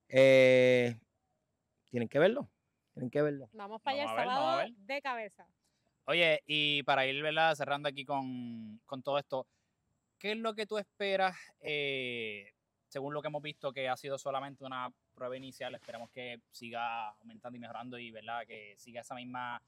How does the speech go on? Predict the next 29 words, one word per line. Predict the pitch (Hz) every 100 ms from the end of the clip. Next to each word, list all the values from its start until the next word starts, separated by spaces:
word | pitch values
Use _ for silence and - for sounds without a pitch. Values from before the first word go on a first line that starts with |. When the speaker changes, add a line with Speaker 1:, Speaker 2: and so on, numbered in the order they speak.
| _ _
Speaker 3:
energía | 123 113 120 127 120
y |
ánimos | 117 123 127
que | -
vemos. | 123 123 - _ _ _ _ _ _ _
¿Qué, | 180 185 _
qué | -
es | 180
lo | 196
que |
tú | 208
esperarías | 185 196 180 180 180 -
que, | - 160 151 143 131 127 120 110 104 98 _ _ _
que | _ 139
se | 143
logre, | 135 147 139
¿verdad? | 127 127 139 131
Al | 131
final | - 127 123 135 135 131 123 120 113 107 110
de, | 117 120 117 113 107 104 _ _ _
de | 123
lo | 123
que |
es | 139
todo | - 135
este | - 131
evento, | 127 123 120
luego | 113 120
que | 117 127 123 117 117 110 107 101